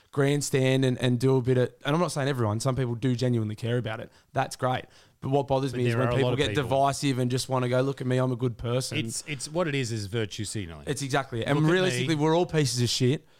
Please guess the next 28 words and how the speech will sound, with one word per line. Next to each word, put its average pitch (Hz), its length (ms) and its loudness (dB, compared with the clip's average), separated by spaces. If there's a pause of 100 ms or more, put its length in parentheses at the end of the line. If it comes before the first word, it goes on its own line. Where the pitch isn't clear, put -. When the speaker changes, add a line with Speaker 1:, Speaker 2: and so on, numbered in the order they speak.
(100)
Speaker 1:
Just 139 200 -4
accept 135 400 -2
it. 127 280 -2
Speaker 2:
Yeah. 226 340 2
Speaker 1:
<laughs> 247 180 2
Like, 226 260 0
don't, 190 320 2
like, 156 340 0
Speaker 2:
"Look, 156 180 -2
look 165 140 0
at 190 80 0
me. 151 200 2
Look 143 200 -2
at, 156 120 -8
this 147 180 -4
is 143 100 -6
what 151 140 0
I'm 131 280 0
doing. 123 380 -2
Speaker 1:
I'm 147 220 2
a 151 60 2
good 143 200 2
Speaker 2:
I'm, 131 140 2
I'm 131 60 0
a 127 260 2
good 131 120 2
Speaker 1:
ally. - 20 0
Speaker 2:
ally." 120 460 0